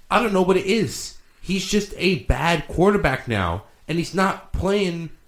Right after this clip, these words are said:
the way we knew him to play. Um,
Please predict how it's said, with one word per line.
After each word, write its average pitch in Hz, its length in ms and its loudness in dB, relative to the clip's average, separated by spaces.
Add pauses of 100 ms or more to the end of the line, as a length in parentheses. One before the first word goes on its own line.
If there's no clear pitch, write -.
(140)
the 151 80 0
way 143 280 4
we 151 300 0
knew 160 720 2 (100)
him 165 380 0
to 160 160 2
play. 139 680 2 (540)
Um, 147 460 0